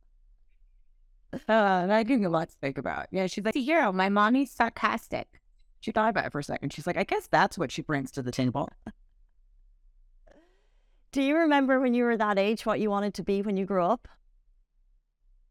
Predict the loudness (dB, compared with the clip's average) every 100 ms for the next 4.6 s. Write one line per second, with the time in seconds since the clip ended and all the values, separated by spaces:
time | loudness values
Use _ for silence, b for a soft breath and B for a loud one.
0 | _ _ _ -20 _ _ _ -6 0 2
1 | 2 0 -4 -2 -4 -4 -14 -20 -4 -2
2 | 2 2 0 0 -4 -4 -2 -2 0 -2
3 | 0 -4 -4 -2 -2 -2 -4 -2 -2 -2
4 | -6 -6 -6 -8 -8 -8